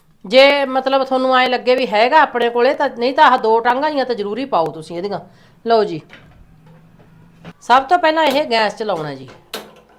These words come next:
ਲਓ ਜੀ, ਹੁਣ ਆਪਾਂ ਇਹਨੂੰ ਇੱਥੇ ਗਰਮ ਹੋਣ ਵਾਸਤੇ ਰੱਖ ਦੇਣਾ, ਠੀਕ ਹੈ ਜੀ। ਆਪਾਂ ਇਹਨੂੰ ਗਰਮ ਹੋਣ ਵਾਸਤੇ ਰੱਖਤਾ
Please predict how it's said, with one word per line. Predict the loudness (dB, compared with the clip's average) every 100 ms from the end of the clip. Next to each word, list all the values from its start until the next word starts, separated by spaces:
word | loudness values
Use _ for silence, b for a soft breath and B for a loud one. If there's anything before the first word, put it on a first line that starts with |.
| -18 -18 _ _ _ _ _ -14 -12 -12
ਲਓ | -8 -6 -6
ਜੀ, | -12 -20 _ _ _
ਹੁਣ | 2 4
ਆਪਾਂ | 4 4 4
ਇਹਨੂੰ | 4 4
ਇੱਥੇ | 2 0 -2 -4 -2
ਗਰਮ | 2 2 2
ਹੋਣ | -2 -4 -2
ਵਾਸਤੇ | -2 -2 -4
ਰੱਖ | -6 -6
ਦੇਣਾ, | -12 -12 -16 -20 -20 _ _ _ _ _ _ _ _ _
ਠੀਕ | -4 0
ਹੈ | 0
ਜੀ। | 0 -2
ਆਪਾਂ | -4 0 0
ਇਹਨੂੰ | 2 2
ਗਰਮ | 2 2
ਹੋਣ | 0 2
ਵਾਸਤੇ | 2 2 0
ਰੱਖਤਾ | -2 -2 0 0